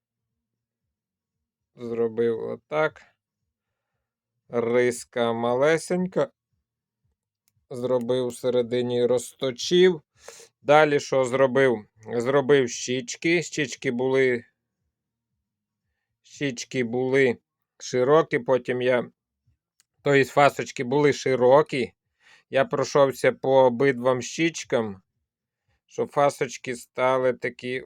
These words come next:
узенькі. Отак вони виглядають. Фасочки узесенькі стали. Далі одне полотно вище було, друге нижче. Це все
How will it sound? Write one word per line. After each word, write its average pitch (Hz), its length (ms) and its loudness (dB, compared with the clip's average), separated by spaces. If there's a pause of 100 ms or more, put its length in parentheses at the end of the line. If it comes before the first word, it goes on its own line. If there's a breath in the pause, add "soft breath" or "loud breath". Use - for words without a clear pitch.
(200)
узенькі. 110 1120 -8
Отак 113 420 -8
вони 110 300 -8
виглядають. 123 680 -4
Фасочки 120 800 -8 (760)
узесенькі 151 760 0
стали. 147 420 2
Далі 127 420 4
одне 123 300 -2
полотно 143 540 0
вище 147 440 0
було, 131 260 0
друге 131 380 0
нижче. 123 460 -4
Це 127 240 0
все 120 600 -2